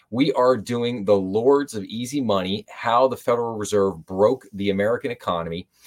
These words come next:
This book was published in two thousand, uh, it's actually two thousand twenty-two, not, uh, not oh two. I shouldn't, that's one mistake there.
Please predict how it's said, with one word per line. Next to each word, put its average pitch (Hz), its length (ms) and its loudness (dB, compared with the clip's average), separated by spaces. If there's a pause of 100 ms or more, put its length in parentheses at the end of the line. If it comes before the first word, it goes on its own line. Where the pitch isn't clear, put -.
(220)
This 107 200 -4
book 123 320 0
was 101 160 -4
published 117 540 -2
in 98 400 -4
two 123 340 -10
thousand, 113 680 -2
uh, 95 180 -2
it's 82 140 -4
actually 95 320 -4
two - 160 -10
thousand 95 320 0
twenty-two, 87 800 -2
not, 85 220 -6 (100)
uh, 78 200 -4
not 87 280 -4
oh 90 140 -6
two. 82 280 -6
I 85 40 -4
shouldn't, 82 280 -12
that's 85 220 -12
one 82 240 -12 (100)
mistake 82 380 -10
there. 82 180 -4